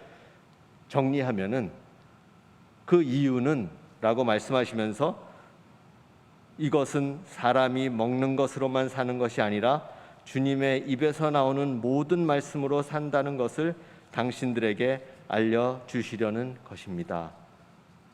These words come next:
라고 정리하셨습니다. 사람이 먹기만 하면 살 수 있을 줄 알았는데, 아니,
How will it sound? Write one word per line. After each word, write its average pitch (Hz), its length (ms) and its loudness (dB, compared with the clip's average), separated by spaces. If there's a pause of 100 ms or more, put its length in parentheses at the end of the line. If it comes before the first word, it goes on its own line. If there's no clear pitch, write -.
(220)
라고 135 240 0
정리하셨습니다. 113 1000 -4 (1080)
사람이 165 580 4 (200)
먹기만 175 560 2
하면 180 220 2
살 170 240 0
수 180 360 -2
있을 151 300 -2
줄 175 120 2
알았는데, 107 680 2 (640)
아니, 147 320 2